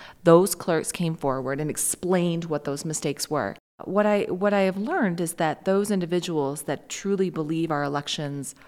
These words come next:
are not proper, they're not safe and secure, will look at anything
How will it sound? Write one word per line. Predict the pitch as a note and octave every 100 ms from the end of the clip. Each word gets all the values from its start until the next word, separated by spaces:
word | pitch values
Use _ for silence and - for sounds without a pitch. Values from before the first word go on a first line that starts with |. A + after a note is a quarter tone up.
| - -
are | - D3+
not | D3 C#3+ D3 D3 - - -
proper, | - - B2+ - F3 G3 A3
they're | D#3
not | C#3+ C#3 C#3+ -
safe | - - D3 C#3+
and | D3
secure, | D3+ - D3 D#3 F#3 - - - - -
will | E3+ F3+ E3
look | F3 A3 -
at | D#3 - - -
anything | F3+ F#3 F3+ C#3+ A#2+ - -